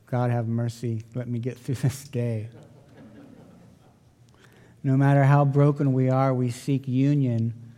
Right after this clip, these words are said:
with Jesus Christ, and dis-, we'll discover that the deepest and the most real possibilities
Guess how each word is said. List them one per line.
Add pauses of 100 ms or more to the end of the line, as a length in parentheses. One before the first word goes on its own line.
(800)
with
Jesus
Christ,
and
dis-,
we'll
discover
that
the
deepest
and
the
most
real
possibilities